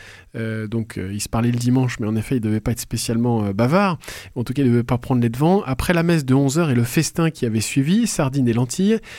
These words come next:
il a exhibé de je ne sais où une ancienne coupure de presse relatant la, le souhait du cardinal Marty, lancé à, à Paris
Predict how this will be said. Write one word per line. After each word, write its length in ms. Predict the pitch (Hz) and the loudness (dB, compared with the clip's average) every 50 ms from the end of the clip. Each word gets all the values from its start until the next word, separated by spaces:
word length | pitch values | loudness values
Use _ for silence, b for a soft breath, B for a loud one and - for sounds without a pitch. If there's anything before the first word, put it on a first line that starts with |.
| B B B - | B B B 2
il 120 | 139 139 147 | 4 4 4
a 20 | |
exhibé 560 | 151 143 143 147 156 147 151 180 190 202 208 | 4 2 -2 -4 -4 0 2 4 4 4 2
de 180 | 190 139 127 135 | 2 0 2 2
je 140 | 139 156 180 | 4 4 2
ne 80 | 170 | 2
sais 320 | 147 - - 151 147 135 139 | 0 0 0 2 2 2 4
où 260 | 175 196 214 226 226 - | 4 4 4 2 2 2
une 120 | 151 139 | 2 2
ancienne 300 | 143 147 - - 190 175 | 2 2 2 0 0 0
coupure 340 | - - 170 151 - 175 156 | 0 -2 -4 -2 0 0 2
de 140 | 127 127 120 | 2 2 0
presse 380 | - - - - 226 220 - | 0 0 -2 0 0 0 -2
relatant 420 | - - 160 151 151 151 - 165 143 | -2 0 0 0 0 0 0 0 0
la, 120 | 120 117 107 - | 0 0 -2 -2
le 100 | 185 135 | -2 -4
souhait 320 | 120 - - - 170 165 143 | -4 -4 -2 0 2 2 2
du 120 | 127 120 | 0 -4
cardinal 420 | - 127 117 110 117 120 117 107 | -4 -2 -2 0 0 0 2 2
Marty, 560 | 107 120 139 135 - - - - 165 196 226 B B B B B B B B - | 2 2 0 0 -2 -2 -2 0 0 0 0 B B B B B B B B -2
lancé 360 | 123 131 151 143 - - 165 | 0 0 0 0 0 0 0
à, 120 | 143 117 107 101 - - | 2 0 -2 -4 -6 -6
à 140 | 117 117 - | -4 -4 -2
Paris 460 | - 139 135 123 127 160 196 233 | 0 0 2 2 2 0 0 -2